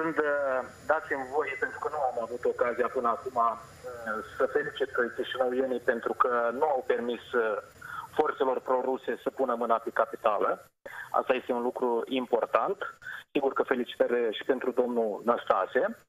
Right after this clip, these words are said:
În sensul ăsta ne-aș bucura foarte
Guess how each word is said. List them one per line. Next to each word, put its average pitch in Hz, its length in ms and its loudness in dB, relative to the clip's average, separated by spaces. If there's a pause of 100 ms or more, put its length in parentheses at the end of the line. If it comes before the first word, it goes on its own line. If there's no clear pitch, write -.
(140)
În 156 80 -2 (580)
sensul 156 340 2
ăsta 156 260 2
ne-aș 147 180 2 (280)
bucura 156 380 2 (100)
foarte - 240 2